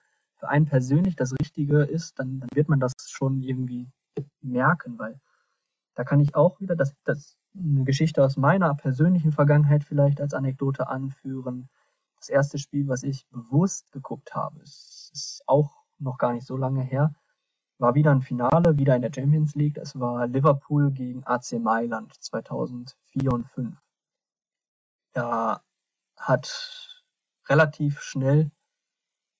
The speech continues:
Mailand mit drei zu null geführt. Haben in der ersten Minute getroffen, in der letzten Minute vor der Halbzeit, also zur Halbzeit stand es schon drei zu null. Das war in einem Endspiel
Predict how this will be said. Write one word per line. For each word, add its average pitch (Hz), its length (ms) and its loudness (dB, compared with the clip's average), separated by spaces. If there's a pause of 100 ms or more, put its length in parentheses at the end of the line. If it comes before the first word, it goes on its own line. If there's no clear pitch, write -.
(380)
Mailand 143 480 4
mit 131 140 -4
drei 147 180 4
zu 143 200 -2
null 131 240 2
geführt. 123 580 -8 (600)
Haben 233 440 -6
in 123 80 -10
der 113 80 -6
ersten 147 320 2
Minute 135 320 2
getroffen, 131 460 0
in 117 80 -4
der 117 100 -6
letzten 123 280 -2
Minute 120 280 -6
vor 139 220 2
der 139 120 2
Halbzeit, 123 540 0
also 117 220 -8
zur 131 180 0
Halbzeit 127 380 -2
stand 120 220 -6
es - 60 -12
schon 117 200 -10
drei 117 200 -2
zu 117 180 -12
null. 117 220 -12
Das - 220 -18
war 120 320 -4 (1200)
in 139 140 2
einem 117 280 -2 (440)
Endspiel 165 960 2